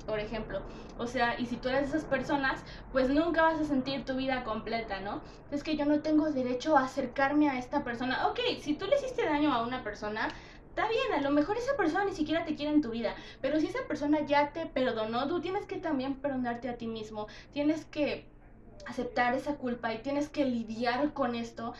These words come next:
y salir y seguir adelante y hablar con esa persona, ¿no? Porque también está esto de lidiar con la culpa. Es muy difícil lidiar con la culpa porque muchas personas están en este punto de, "Tú acéptala y vívela", o sea, y tú aceptas. Creo que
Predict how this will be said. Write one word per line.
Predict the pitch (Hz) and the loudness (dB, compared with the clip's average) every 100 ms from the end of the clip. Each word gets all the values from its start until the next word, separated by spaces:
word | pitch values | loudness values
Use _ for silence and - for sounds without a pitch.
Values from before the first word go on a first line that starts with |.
| - - - - | -14 -20 -20 -2
y | 294 285 - | 2 2 0
salir | - 277 349 381 370 | -4 -2 0 0 0
y | |
seguir | 349 311 302 370 | -2 -2 0 2
adelante | 359 311 320 302 | 2 2 0 -2
y | 294 | -2
hablar | 247 233 247 | -2 -2 -2
con | 294 | -2
esa | 277 302 | -2 -4
persona, | - - 226 208 - | -4 -8 -8 -8 -10
¿no? | - 302 - - | -10 -10 -12 -14
Porque | - 320 | -4 0
también | 311 320 339 | 2 2 0
está | - 320 | 0 2
esto | 311 - 302 | 2 0 0
de | 277 233 - | 2 0 -2
lidiar | 254 269 262 277 269 | -2 0 4 4 4
con | 302 302 | 2 2
la | 247 | 2
culpa. | - 254 - 208 - - - - - - | -2 -4 -2 -6 -6 -18 -20 -20 -20 0
Es | 311 302 | 2 6
muy | 320 381 | 6 6
difícil | 392 370 339 311 294 302 | 4 2 0 -2 -2 0
lidiar | 262 262 262 269 262 | 0 0 0 0 0
con | 302 294 | 0 0
la | 247 | 0
culpa | 254 254 226 - | -2 -4 -2 -4
porque | 240 233 254 240 | -4 -6 -4 -2
muchas | 285 440 | -2 -2
personas | 453 311 294 311 | -2 -2 0 -2
están | 277 277 302 | 0 4 8
en | 302 | 8
este | 302 311 | 6 0
punto | 294 294 294 | 0 0 2
de, | 254 233 - - | 0 -4 -12 -10
"Tú | - 339 | -4 -2
acéptala | 359 - 311 320 - 262 277 277 - - | -2 -2 -2 -2 -4 -6 -2 -4 -4 -10
y | 269 262 | -4 2
vívela", | 294 320 226 196 - | 4 4 2 -2 -2
o | 254 | 0
sea, | 302 | 2
y | 294 247 | 2 0
tú | - 381 | 2 6
aceptas. | 392 - 339 320 320 | 6 2 -2 0 2
Creo | 415 | 4
que | 453 | 8